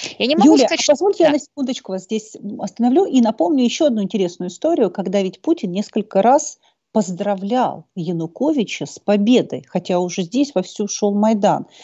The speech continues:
Speaker 2: И вот это был интересный нюанс, когда тут Майдан, и все говорят, что нет, а Путин продолжал поздравлять. Это был интересный такой нюанс. Я просто думаю, воспринимал ли он тогда это как личное оскорбление, что он так старался, а его не поняли здесь, в Украине. Вот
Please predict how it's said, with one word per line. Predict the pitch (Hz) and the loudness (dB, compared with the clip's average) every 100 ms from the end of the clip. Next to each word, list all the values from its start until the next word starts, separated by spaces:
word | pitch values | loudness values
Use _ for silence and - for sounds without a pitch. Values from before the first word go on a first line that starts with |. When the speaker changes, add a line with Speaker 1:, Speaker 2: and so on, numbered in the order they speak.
| - - | -8 0
Speaker 2:
И | |
вот | 208 254 | 0 0
это | 247 | -2
был | 220 233 | -2 -2
интересный | 226 240 240 - 208 | 0 0 -2 -2 -4
нюанс, | 202 240 349 349 | -2 0 0 -2
когда | 202 196 220 220 _ _ | -4 2 2 0 _ _
тут | - 254 226 | -2 -2 0
Майдан, | 226 220 220 180 | 0 2 0 0
и | 170 185 | -4 -10
все | - 180 | -6 -6
говорят, | 170 170 185 175 | -4 -4 -4 -4
что | - 220 | -4 0
нет, | 226 311 349 | 2 2 -2
а | - - | -10 -2
Путин | 311 320 311 | 0 2 0
продолжал | 285 262 269 254 254 | 0 0 0 0 -2
поздравлять. | 262 220 240 226 143 247 | -2 0 0 0 -2 -4
Это | 220 262 | -6 -2
был | 277 | 2
интересный | 269 294 285 254 - 208 | 2 2 0 0 -2 -10
такой | 208 - 240 | -10 -4 -2
нюанс. | 233 151 - _ - - | 0 0 -4 _ -14 -2
Я | 220 | 0
просто | 277 - | 0 0
думаю, | 262 285 269 | 0 2 2
воспринимал | 226 - 233 254 311 302 | 0 -2 0 2 4 4
ли | 247 | 2
он | 240 | 2
тогда | 240 233 233 220 | 0 0 2 2
это | 208 | 0
как | - - | -6 -4
личное | 214 - 214 | -4 -4 -6
оскорбление, | - - 220 208 160 147 139 | -4 0 2 2 0 -2 -8
что | - | -10
он | 185 | -8
так | 180 | -8
старался, | - 214 247 226 - 160 | -2 2 4 2 -2 -6
а | |
его | 165 175 | -6 -6
не | 196 | -8
поняли | - 147 135 - 139 | -6 -6 -6 -8 -10
здесь, | 147 160 - | -12 -16 -18
в | |
Украине. | - 156 160 - - | -10 -8 -6 -8 -8
Вот | - 170 | -8 -8